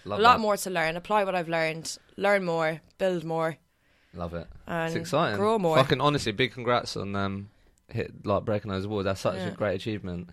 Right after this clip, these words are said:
Speaker 2: Yeah.
Speaker 1: Um, so look, a question, a question I ask everyone who comes on the show, um, before we finish. So basically, if you could communicate to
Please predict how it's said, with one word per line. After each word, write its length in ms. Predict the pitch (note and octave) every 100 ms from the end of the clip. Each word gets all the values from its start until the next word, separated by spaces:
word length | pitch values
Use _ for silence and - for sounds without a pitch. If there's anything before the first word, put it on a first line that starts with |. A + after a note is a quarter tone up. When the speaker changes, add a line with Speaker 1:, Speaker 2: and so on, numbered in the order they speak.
| -
Speaker 2:
Yeah. 240 | F#3 F3+ E3+
Speaker 1:
Um, 380 | G2 G2+ G2+ G#2 - -
so 140 | - C3
look, 180 | A2
a 40 | G2+
question, 680 | - C#3+ C3 C3+ B2 B2 -
a 80 | B2+
question 400 | - C#3 - A#2+
I 240 | A#2 A#2
ask 120 | G#2 -
everyone 340 | G#2 G2+ F#2
who 80 | F#2+
comes 220 | G2+ G2
on 80 | F#2
the 60 | F#2
show, 380 | - F2 E2+ G#2+ - - - _
um, 600 | G2+ F#2+ F#2 F2+ F#2 F2 - -
before 260 | F#2 G2
we 80 | F#2+
finish. 600 | F2+ G2 E2+ E2+ - - -
So 320 | - A2 G2 F#2 - - - - -
basically, 580 | A#2 A#2+ - F#2+ F#2 E2
if 160 | F#2 -
you 160 | A#2+
could 320 | - B2 G2+ -
communicate 680 | A2+ G#2 G2 G#2 F#2 -
to 420 | - F#2 F2 F2